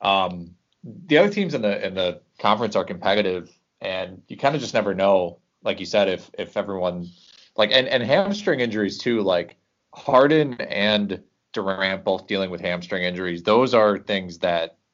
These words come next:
they don't go away that quickly. Like, we saw how much time Durant missed. Um, you know, you can start favoring your other leg, other injuries occur. So,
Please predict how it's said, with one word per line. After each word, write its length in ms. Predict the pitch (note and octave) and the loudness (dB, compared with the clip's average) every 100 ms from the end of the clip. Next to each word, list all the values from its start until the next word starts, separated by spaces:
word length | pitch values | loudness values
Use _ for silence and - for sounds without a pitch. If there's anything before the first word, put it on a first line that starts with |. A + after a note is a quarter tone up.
| _ | _
they 80 | G2+ | -2
don't 200 | F#2 F2 | 0 -2
go 140 | F#2+ E2+ | -4 -4
away 360 | E2 F#2 F#2 | -2 0 2
that 180 | F#2 F2+ | 0 -2
quickly. 320 | A2+ G#2 A2 | -4 -4 -2
Like, 180 | G2+ F2 | -2 -4
we 80 | F#2 | -2
saw 140 | G2+ | 0
how 80 | F#2 | 0
much 180 | F2+ - | -2 -8
time 220 | F#2 F2+ | -8 -8
Durant 400 | E2+ E2 G2+ G#2+ | -8 -4 -4 -2
missed. 540 | G#2 F#2+ - - - _ _ _ - | -2 -2 -6 -16 -20 _ _ _ -4
Um, 500 | F2+ F#2 F2 E2+ E2 _ _ _ | 0 0 0 -6 -16 _ _ _
you 80 | G2+ | -8
know, 100 | F2+ | -6
you 100 | F2 | -6
can 100 | F2+ | -10
start 280 | - F2+ - | -4 -4 0
favoring 340 | G2+ F#2 F#2 | 0 0 -2
your 100 | F2 | -2
other 140 | E2+ E2+ | -2 0
leg, 340 | F#2+ G2 G2 | 4 4 4
other 220 | F2+ E2+ | 0 -2
injuries 340 | F#2 F2+ F#2 E2+ | -6 -6 -6 -6
occur. 360 | - F#2 F#2 | -6 -4 -4
So, 420 | - F2+ E2+ E2 | -2 0 0 -2